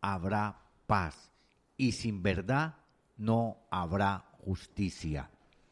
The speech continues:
Y el diablo entra por los bolsillos. Estos magistrados, estos políticos colombianos están endiablados. No les interesa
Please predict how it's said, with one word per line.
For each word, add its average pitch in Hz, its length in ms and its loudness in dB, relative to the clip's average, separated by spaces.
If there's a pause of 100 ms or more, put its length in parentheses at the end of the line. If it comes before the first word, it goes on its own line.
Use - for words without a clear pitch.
(360)
Y 202 360 6 (260)
el 127 300 4
diablo 196 640 6
entra 175 480 4
por 139 160 6
los 120 180 6
bolsillos. 110 800 6 (340)
Estos 202 440 6
magistrados, 143 1000 6 (280)
estos 196 500 6
políticos 160 760 4
colombianos 160 760 2 (1300)
están 131 420 4
endiablados. 98 920 4 (720)
No 131 180 4
les 123 200 0
interesa 98 720 2